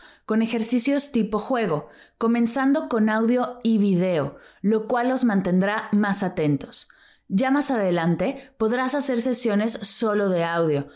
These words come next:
sentados con los ojos cerrados, pero para comenzar, hazlo lo más sencillo para ellos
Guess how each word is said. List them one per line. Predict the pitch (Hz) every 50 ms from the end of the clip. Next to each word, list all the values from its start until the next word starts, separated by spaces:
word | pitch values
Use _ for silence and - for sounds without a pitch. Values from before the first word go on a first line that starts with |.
| - _ -
sentados | - - 196 175 175 175 180 208 208 208 196 202 202 196 -
con | - 185 175
los | 165 160 - -
ojos | 180 185 190 185
cerrados, | - - 196 190 190 202 202 185 160 - - - - - - - _ _ _ _ -
pero | - 214 208 214 208 208
para | - 208 202 202 196 190
comenzar, | - 196 190 190 185 190 185 - - 220 214 269 302 285 - - - - - _ _ _ -
hazlo | 240 269 277 277 277 277 285 294 294 -
lo | 254 247 247 254
más | 254 254 262 269 294 311 320 339 320 -
sencillo | - 330 320 311 302 285 - 285 277 247 254 254 233
para | 247 220 185 185 180 175 175
ellos | 185 185 190 214 247 302 - - - - -